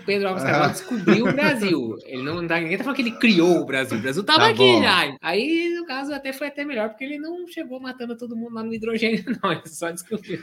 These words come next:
Speaker 1: só.
Speaker 2: É verdade. Nesse dia, em mil oitocentos e oitenta e cinco, Platt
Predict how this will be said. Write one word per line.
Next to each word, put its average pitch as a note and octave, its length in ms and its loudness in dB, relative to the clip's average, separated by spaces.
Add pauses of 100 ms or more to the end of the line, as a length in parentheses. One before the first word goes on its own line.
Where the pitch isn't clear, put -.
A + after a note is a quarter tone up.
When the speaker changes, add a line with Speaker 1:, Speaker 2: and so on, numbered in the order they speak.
Speaker 1:
só. - 240 -16
Speaker 2:
É G2+ 160 -2
verdade. A#2 560 0
Nesse F3 320 0
dia, F3+ 160 2
em G#3 80 4
mil A#3 220 0
oitocentos G#3 420 0
e G3 40 2
oitenta F3 280 -2
e C#3+ 60 -2
cinco, G3 320 -4
Platt A3+ 480 0